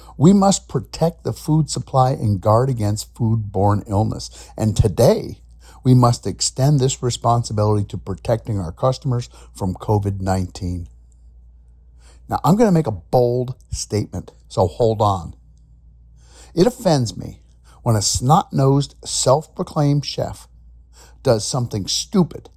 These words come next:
that destroys the sanctity of my profession. And that includes poisoning their customers through poor sanitation and hygiene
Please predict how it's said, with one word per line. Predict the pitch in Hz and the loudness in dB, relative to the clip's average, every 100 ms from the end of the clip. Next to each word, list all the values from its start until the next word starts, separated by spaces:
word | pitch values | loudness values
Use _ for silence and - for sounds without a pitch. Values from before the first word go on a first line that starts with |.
| - - - | -20 -16 -2
that | 110 - - | -2 -2 -10
destroys | - - - 147 143 156 165 - - - - - - | -12 -8 2 4 4 -2 -10 -14 -18 -20 -20 -20 -16
the | - | -8
sanctity | - - 165 170 - - - - _ _ | -4 2 4 2 0 -10 -12 -18 _ _
of | 95 90 | -6 -2
my | 107 101 107 - - - | 0 0 -2 -10 -20 -20
profession. | - 107 - 95 - 76 - - - - - - - - - - - - - | -14 -12 -6 -6 -6 -16 -20 -20 -20 -20 -20 -20 -20 -20 -20 -20 -20 -18 0
And | 175 202 107 | 2 4 2
that | 139 196 | 2 4
includes | 220 - 135 135 | 2 0 2 2
poisoning | - - 139 175 196 208 196 | 0 -2 2 2 2 0 0
their | 190 | -2
customers | 185 127 - 101 95 - - - - | 0 -2 -2 -6 -8 -10 -20 -20 -6
through | 123 104 - - | -2 -2 -4 -14
poor | - 123 180 | 0 2 2
sanitation | 185 175 180 180 139 135 165 | 0 -2 -2 0 0 0 2
and | 165 170 | 2 2
hygiene | 147 147 110 101 101 | 0 0 -2 -4 -4